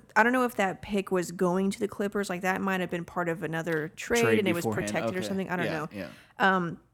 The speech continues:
Speaker 1: before that, in two thousand seventeen, they had the eleventh pick. They drafted Malik Monk.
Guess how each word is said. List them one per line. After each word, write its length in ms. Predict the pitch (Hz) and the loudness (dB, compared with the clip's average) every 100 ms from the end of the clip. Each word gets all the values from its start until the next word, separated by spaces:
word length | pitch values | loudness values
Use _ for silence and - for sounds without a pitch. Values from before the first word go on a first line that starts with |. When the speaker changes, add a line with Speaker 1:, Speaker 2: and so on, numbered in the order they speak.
| _ | _
Speaker 1:
before 420 | 220 208 247 277 | 0 2 0 0
that, 520 | 254 247 233 233 233 - | 0 0 2 2 0 -2
in 100 | 202 | -2
two 80 | |
thousand 280 | 202 202 190 | 0 -2 -2
seventeen, 640 | - 208 202 185 - 202 185 | -2 -2 -2 -4 -2 -2 -2
they 100 | 180 | -4
had 240 | 180 180 | -6 -4
the 80 | 170 | -2
eleventh 480 | 165 170 190 190 - | -2 -2 -2 -6 -4
pick. 260 | 208 214 | -4 -2
They 100 | 180 | -4
drafted 380 | 175 165 160 185 | -4 -4 -4 -6
Malik 420 | 175 165 175 - | -6 -2 -4 -4
Monk. 380 | 165 151 156 | -4 -4 -6